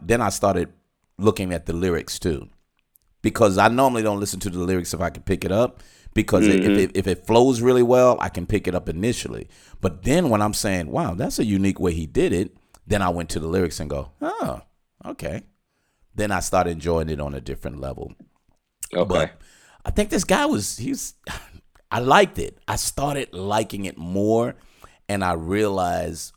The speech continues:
Speaker 1: what I did to myself by totally listening to a certain genre,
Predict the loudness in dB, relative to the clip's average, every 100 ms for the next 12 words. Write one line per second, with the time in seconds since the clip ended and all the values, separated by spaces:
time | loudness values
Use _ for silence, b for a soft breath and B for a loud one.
0 | _ _ _ _ -2 0 0 -2 -6 -6
1 | -6 -6 -4 -2 -2 -2 -8 -6 -8 -12
2 | _ _ _ -6 -2 -2 -2 -2 -4 -4
3 | -4 -4 -6 -6 -8 -4 -2 -2 -4 -4
4 | -6 -6 -10 -4 -2 0 -2 -6 -8 -10